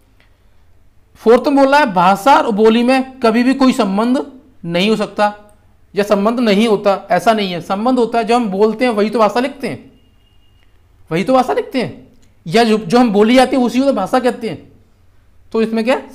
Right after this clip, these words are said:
संबंध होता है? तो बचता है हमारा सेकंड ऑप्शन,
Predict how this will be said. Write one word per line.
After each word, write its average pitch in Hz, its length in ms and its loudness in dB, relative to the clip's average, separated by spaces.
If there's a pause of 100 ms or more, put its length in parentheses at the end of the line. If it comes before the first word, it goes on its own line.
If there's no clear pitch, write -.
संबंध 202 420 -6 (220)
होता 147 220 -8
है? 117 100 -12 (1500)
तो 214 60 -8
बचता 220 300 2
है 294 60 4
हमारा 285 400 4 (1200)
सेकंड 254 260 2
ऑप्शन, 226 340 -2